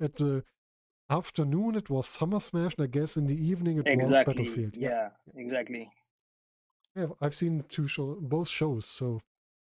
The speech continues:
Speaker 1: it was really cool, a really cool day, I guess. I was, had a lot of fun with
Speaker 2: It
Speaker 1: the
Speaker 2: was,
Speaker 1: shows.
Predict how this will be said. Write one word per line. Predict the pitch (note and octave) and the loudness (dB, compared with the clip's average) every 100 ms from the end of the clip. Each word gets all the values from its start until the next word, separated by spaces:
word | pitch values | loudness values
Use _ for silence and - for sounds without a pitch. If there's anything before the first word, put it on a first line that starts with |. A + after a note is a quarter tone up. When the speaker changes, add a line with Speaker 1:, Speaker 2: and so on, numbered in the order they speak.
| _ _ _ | _ _ _
Speaker 1:
it | D#3 | -4
was | G3+ E3+ | -2 0
really | D#3 A#3 | 0 0
cool, | - F#3 F3+ F3 - _ - - | 0 0 0 -2 -10 _ -18 -8
a | |
really | D3+ F3+ A3+ | -2 0 0
cool | - D3 B2+ | -2 -2 0
day, | C3+ G3+ A2 | 0 -2 -2
I | A2+ A2 | -6 -8
guess. | A2+ A2+ - | -8 -10 -10
I | |
was, | C#3+ E3 B2+ - | -10 -10 -12 -6
had | D#3 - _ C3+ | -6 -6 _ 0
a | |
lot | C#3 G3+ | 2 2
of | D3 | 0
fun | D#3+ F#3+ | 0 0
with | C#3+ | -2
Speaker 2:
It | - | -2
Speaker 1:
the | A3 | 0
Speaker 2:
was, | A3+ | 0
Speaker 1:
shows. | A#2+ | -2